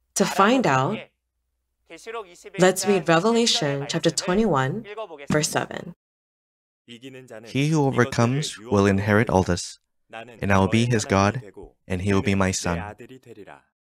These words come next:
Speaker 1: Revelation twenty-one, verse seven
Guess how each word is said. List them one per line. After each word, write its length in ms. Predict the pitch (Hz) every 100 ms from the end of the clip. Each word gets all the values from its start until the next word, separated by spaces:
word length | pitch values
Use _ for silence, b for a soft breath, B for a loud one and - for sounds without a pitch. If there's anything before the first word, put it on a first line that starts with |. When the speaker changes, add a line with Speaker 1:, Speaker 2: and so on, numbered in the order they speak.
| _ _ _ _ _ _ _ 170 220 220 202 - 208 196 185 190 180 180
Speaker 1:
Revelation 560 | 185 220 320 339 330 285
twenty-one, 580 | - 214 202 220 180 165
verse 180 | 156 -
seven 500 | 135 131 147 202